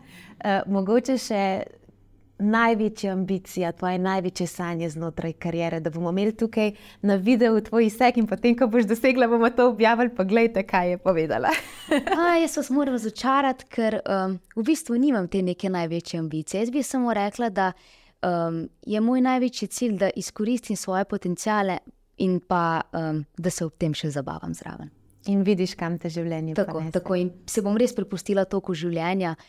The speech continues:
Speaker 2: in, eh, bom potem videla, kaj bo to prineslo za sabo.
Speaker 1: Imaš potem take male cilje
Speaker 2: Tako,
Speaker 1: vsak
Speaker 2: tako, v
Speaker 1: dan.
Speaker 2: bistvu si u-, ustvarjam neke mikrocilje na vsakodnevni ravni in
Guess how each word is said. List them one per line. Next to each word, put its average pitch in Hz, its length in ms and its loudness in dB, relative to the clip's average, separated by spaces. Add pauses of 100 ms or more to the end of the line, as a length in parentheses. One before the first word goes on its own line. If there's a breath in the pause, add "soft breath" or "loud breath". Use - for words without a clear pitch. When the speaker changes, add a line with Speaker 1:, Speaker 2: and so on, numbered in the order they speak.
(240 soft breath)
Speaker 2:
in, 156 320 -4
eh, 147 260 -4
bom 160 200 -2
potem 165 300 0
videla, 143 380 -2
kaj 139 300 -6 (100)
bo 151 80 -4
to 139 140 -4
prineslo 139 500 -6
za 143 100 -6
sabo. - 360 -14 (220)
Speaker 1:
Imaš 196 140 -4
potem 196 300 -4
take 190 240 -2
male 180 360 0
cilje 180 280 -4
Speaker 2:
Tako, 240 260 2
Speaker 1:
vsak 185 40 0
Speaker 2:
tako, 202 280 2
v 233 40 4
Speaker 1:
dan. - 80 0
Speaker 2:
bistvu 269 240 0
si 226 160 -6
u-, 196 100 -2 (140)
ustvarjam 202 580 0 (220 loud breath)
neke 190 280 -2
mikrocilje 196 720 -2
na 165 80 -4
vsakodnevni 165 640 -4
ravni 151 460 -2
in 151 240 -4